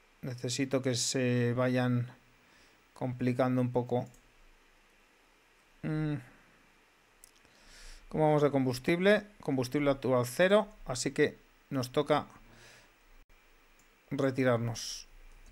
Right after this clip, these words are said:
Vamos a retirarnos porque si no tenemos combustible vamos a empezar a perder unidades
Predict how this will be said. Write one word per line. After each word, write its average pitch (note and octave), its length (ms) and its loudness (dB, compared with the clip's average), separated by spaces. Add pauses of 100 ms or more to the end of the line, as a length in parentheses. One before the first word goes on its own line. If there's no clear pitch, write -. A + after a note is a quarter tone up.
(1500)
Vamos C#3+ 200 2
a C3 80 2
retirarnos C3 760 0 (400)
porque A#2 840 0
si - 120 -4
no D#3 120 2
tenemos D#3 260 4
combustible D#3 800 4 (1120)
vamos C#3+ 380 4
a A#2+ 500 4
empezar B2 340 2
a B2 80 2
perder B2 300 2
unidades C3 760 2